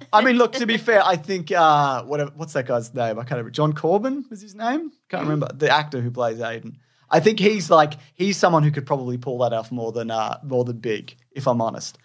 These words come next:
Speaker 1: I think it's
Speaker 2: Oh.
Speaker 1: John Cor-, John Corden? John
Speaker 2: No, it
Speaker 1: Corbin?
Speaker 2: doesn't feel
Speaker 1: John
Speaker 2: right.
Speaker 1: Corbin.
Speaker 2: Aidan Shaw is played by John Corbett.
Speaker 1: Oh, okay.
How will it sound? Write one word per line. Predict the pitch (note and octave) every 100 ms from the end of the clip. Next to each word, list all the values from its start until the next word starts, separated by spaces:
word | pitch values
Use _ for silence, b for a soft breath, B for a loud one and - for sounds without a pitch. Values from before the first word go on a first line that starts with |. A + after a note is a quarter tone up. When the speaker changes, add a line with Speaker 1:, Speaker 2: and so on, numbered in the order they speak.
| _
Speaker 1:
I | G#4
think | G#4
it's | A#3+
Speaker 2:
Oh. |
Speaker 1:
John | D#3 B2 A#2
Cor-, | - -
John | B2+ E3 G#3+
Corden? | G#3+ G#3+ D4+ F#4+ _
John | F#3+ D#3+
Speaker 2:
No, |
it | -
Speaker 1:
Corbin? | - F3 C4
Speaker 2:
doesn't | - - - A3 _
feel | F3+ E3+
Speaker 1:
John | E3 G3+ A#3+
Speaker 2:
right. |
Speaker 1:
Corbin. | - G3+ F#3+ D3 B2+ G#2+ - _ -
Speaker 2:
Aidan | G#3+ B3+ C#4+ D#4
Shaw | D#4 - C4+ C4+ A#3
is | - G#3
played | - G3+
by | G3
John | F#3+ G#3 G#3
Corbett. | G#3 - G#3 G3 D3+ - - - -
Speaker 1:
Oh, | D3 C3
okay. | C3 A#2+